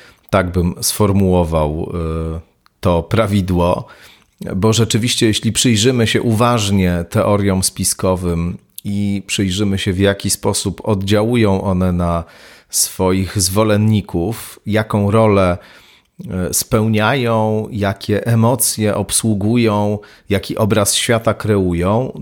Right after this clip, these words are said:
to, to jest, e, wszystko absolutnie paralelne do tego, e, co ongiś dawała religia.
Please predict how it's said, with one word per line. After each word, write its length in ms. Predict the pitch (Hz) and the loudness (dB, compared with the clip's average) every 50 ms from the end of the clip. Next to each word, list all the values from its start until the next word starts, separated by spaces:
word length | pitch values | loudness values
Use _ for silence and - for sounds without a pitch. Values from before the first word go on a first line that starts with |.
| - - | -16 -8
to, 260 | - 123 123 123 127 | -4 -2 0 0 -2
to 280 | 123 - - - 127 127 | -4 -6 -2 0 0 2
jest, 500 | 120 123 123 127 - - - - - - | 2 0 0 0 -2 -4 -6 -6 -6 -4
e, 180 | 127 127 120 | -4 -4 -4
wszystko 720 | 120 - - - 120 - - - - - - 127 127 135 - | -4 -4 -4 0 0 -2 -2 -4 -12 -6 -2 0 0 0 0
absolutnie 760 | - - - - - 120 107 107 117 - - - 127 127 127 | -2 -2 -4 -2 0 0 0 0 -2 -4 -6 -4 -2 -2 -2
paralelne 840 | 120 - - 117 110 110 110 110 113 110 113 117 120 113 110 110 110 104 | -4 -2 -2 0 2 4 4 4 4 4 4 2 2 0 2 0 0 2
do 140 | 101 104 | 0 -2
tego, 520 | 101 - 107 101 98 98 104 98 98 95 95 - - - - - - _ _ _ - - | -2 0 -2 -2 -2 0 0 0 0 0 -2 -6 -16 -20 -20 -20 -20 _ _ _ -10 -6
e, 160 | - 95 95 | -4 -4 -4
co 220 | - - - 98 - | -4 -2 -2 0 0
ongiś 720 | - 110 110 110 104 95 101 98 92 - - - - - 92 | 0 0 2 2 0 0 -2 -2 -2 -2 -6 -6 -8 -8 -2
dawała 460 | 87 110 101 92 110 104 98 95 92 | 0 0 0 2 2 2 2 2 2
religia. 760 | 92 92 90 87 87 82 87 87 80 78 85 101 120 131 - | 2 0 0 0 -2 -4 -4 -4 -2 0 0 0 0 -2 -4